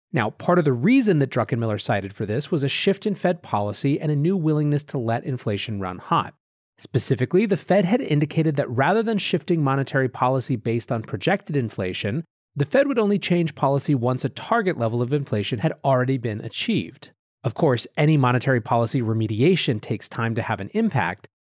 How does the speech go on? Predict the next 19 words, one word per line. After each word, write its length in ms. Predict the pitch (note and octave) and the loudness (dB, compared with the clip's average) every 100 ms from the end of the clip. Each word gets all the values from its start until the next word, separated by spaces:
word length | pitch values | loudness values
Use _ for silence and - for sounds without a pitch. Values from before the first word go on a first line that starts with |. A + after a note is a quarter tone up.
| - | -10
so 160 | - C3 | 0 2
in 60 | |
the 140 | A#2+ - | 2 0
interim 460 | A3 G#3 E3+ A#2+ | 0 2 2 2
between 360 | A#2+ - C3+ B2+ - | 0 0 0 0 0
observation 760 | A#2 - A2+ G2 G3+ - E3+ | -2 0 -2 2 2 4 2
of 180 | B2 G#2 | 0 -4
too 220 | - C3 | 0 0
hot 240 | - A2+ A2+ | 2 2 2
inflation 560 | G#2 A#2+ A2+ - B2+ | 0 0 0 0 -2
and 180 | C#3 A2+ | -2 -2
actual 380 | G#2+ A2+ C3+ A2 | -2 -2 -4 -2
reduction 500 | G#2 C#3 F3+ - A#2 | 0 0 0 -2 -2
because 300 | G#2 - G2+ | -2 -4 -2
the 100 | G#2 | -2
monetary 460 | G#2+ A2+ G#2+ A2+ G#2 | -2 -2 -2 -4 -2
policy 420 | A2 A2 A2+ G#2 | -4 -4 -4 -6
kicked 300 | A#2 - G3 | -6 -2 0
in, 240 | F#3 C3+ | 2 -2